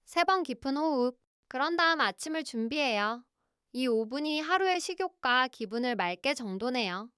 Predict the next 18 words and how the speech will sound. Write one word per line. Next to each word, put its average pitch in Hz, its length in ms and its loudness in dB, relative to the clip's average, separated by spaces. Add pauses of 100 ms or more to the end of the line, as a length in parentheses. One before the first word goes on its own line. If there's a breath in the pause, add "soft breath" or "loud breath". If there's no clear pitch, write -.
(200)
작은 269 380 -4
시작이 294 520 0
커다란 330 460 0
흐름을 381 340 -2
만든다는 240 640 -2
걸 294 300 0 (320)
몸이 226 280 0
곧 226 240 -2
증명해 247 460 -2
줄 302 160 -4
거예요. 214 640 -4 (120)
취침 - 380 -2
한 359 160 2
시간 349 380 2
전 247 280 2
화면 339 320 0
밝기를 240 460 0
낮추고 226 720 -2